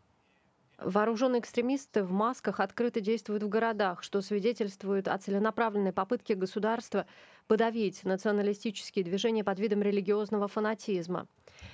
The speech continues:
Это так называемые священнослужители путешествуют дальше в западные страны, особенно в Великобританию,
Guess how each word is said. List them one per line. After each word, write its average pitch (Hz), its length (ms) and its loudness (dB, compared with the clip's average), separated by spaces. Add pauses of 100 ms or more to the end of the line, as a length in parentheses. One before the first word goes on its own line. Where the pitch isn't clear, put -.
(100)
Это 240 240 2
так 240 180 0
называемые 226 540 2
священнослужители 214 960 0
путешествуют 202 720 -2
дальше 208 320 0
в 185 60 -4
западные 196 500 0
страны, 226 400 0
особенно 185 420 0
в 175 40 -8
Великобританию, 196 960 -2